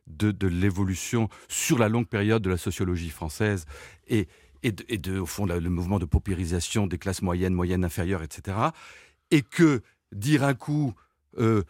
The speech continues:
leur colère est juste, et puis de dire quinze jours plus tard, c'est une foule haineuse, ou les porte-paroles d'une foule haineuse, on prête le flanc à la critique de, du procès en ca-, en caricature. C'est, je dis, rien de plus que ça.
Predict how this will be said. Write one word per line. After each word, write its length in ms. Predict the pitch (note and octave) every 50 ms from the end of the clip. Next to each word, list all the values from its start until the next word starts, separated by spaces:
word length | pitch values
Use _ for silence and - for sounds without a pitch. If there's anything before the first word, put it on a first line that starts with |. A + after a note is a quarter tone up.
| _ _ - -
leur 320 | G2+ G#2 A2 C#3+ C#3+ -
colère 260 | - D#3+ C3+ C#3+ C3 C3+
est 80 | C3
juste, 360 | B2 A#2+ C#3+ D3+ C#3+ A#2 - B2+
et 60 | A2
puis 140 | - - G2+
de 80 | G2+
dire 280 | G2+ G2 A#2 C3 C3 - - - - _ _ _ -
quinze 200 | - B2 B2 G#2+
jours 160 | G#2 - -
plus 160 | - A#2 G#2+
tard, 320 | - C#3+ C3+ C3+ A#2+ G#2 -
c'est 800 | - - - - - - - - - - - D3 C3+ - -
une 100 | C3+ B2
foule 280 | G#2 - - B2 A#2+ B2
haineuse, 540 | B2 B2+ C3 C#3 C#3+ C#3+ C#3+ C3+ A#2 G2 A2
ou 220 | A#2+ B2 C3 C#3
les 140 | B2 B2+ B2
porte-paroles 600 | - - C#3 - - C#3 G2 G#2 A#2+ A2 B2 A#2+
d'une 120 | G#2+ G#2+ F#2
foule 200 | - - G#2+ G#2+
haineuse, 280 | A#2 D3 G3 A#3+ G#3+ - - - - - _ _ -
on 140 | E3+ C#3 A#2+
prête 340 | - - - F3+ D3+ - -
le 120 | B2 A#2
flanc 300 | - - D3 F#3+ A#3+ B3+ - -
à 80 | B2 A2+
la 80 | G#2
critique 480 | - - - A2+ - - D3+ F3+ A#2+ G2+
de, 180 | G2 B2+ C3+ - - - -
du 120 | G#2+ G#2+
procès 260 | - - B2+ B2+ - G#3+
en 140 | A3 F#3+ -
ca-, 80 | G3+ - -
en 80 | D#3+
caricature. 540 | C3 - D#3 F3 E3 F#3 F3 - G3+ F#3 - - - - - -
C'est, 180 | - - A2
je 80 | F#2 G#2+
dis, 120 | G2+ A#2
rien 300 | A#2 - A2 C#3 D#3 E3+
de 60 | D#3+ -
plus 240 | - - C#3 -
que 100 | - -
ça. 220 | B2+ - A#3+ C4+